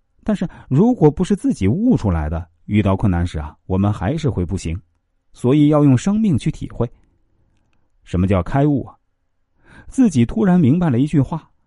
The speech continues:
然后在生活中，只要碰到这样的事情，我们就会自然地按照这样的规律去做，这才是真正的开悟。我们读得越多，就会悟得越多。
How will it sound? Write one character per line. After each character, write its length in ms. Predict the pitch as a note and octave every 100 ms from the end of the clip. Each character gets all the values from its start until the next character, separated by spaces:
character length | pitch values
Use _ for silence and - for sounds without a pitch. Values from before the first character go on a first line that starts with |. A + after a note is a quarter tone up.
| _ _
然 180 | F#2 A2
后 160 | A#2
在 140 | G#2+ G2+
生 180 | A2+ B2
活 160 | G2
中， 280 | F2+ F2+ F2 - -
只 100 | F2+
要 140 | G2
碰 180 | G2 G#2+
到 160 | F#2
这 80 | F2
样 100 | F#2
的 80 | F2
事 140 | -
情， 160 | E2+ D#2 - -
我 160 | - A2+
们 100 | D#3
就 100 | D3
会 140 | B2+
自 180 | B2 D#3
然 160 | F#2+ A2
地 80 | C3+
按 160 | C3
照 160 | A2+ G#2
这 120 | A#2
样 80 | G#2
的 100 | F2
规 200 | C3 C#3
律 120 | B2+
去 120 | G#2+
做， 220 | A2+ F#3 - _ _ _ _ -
这 220 | C#4+ A#3+
才 140 | - F#2+
是 140 | G2
真 220 | F2 C#3+
正 160 | C#3+ A2
的 100 | D2+
开 240 | - A#2+
悟。 180 | D#3 F3 - _ _ _ _ _ _ _ _ _
我 160 | - F#2+
们 400 | G#2+ A#2 A#2+ G#2+ -
读 160 | F#2+ B2
得 100 | A#2+
越 180 | A2 F#2+
多， 380 | B2 D3+ C#3+ G#2+ _
就 180 | - F#2+
会 120 | F2+
悟 280 | G2+ F#3+ C#3+
得 120 | -
越 160 | E2 C#2
多。 240 | - -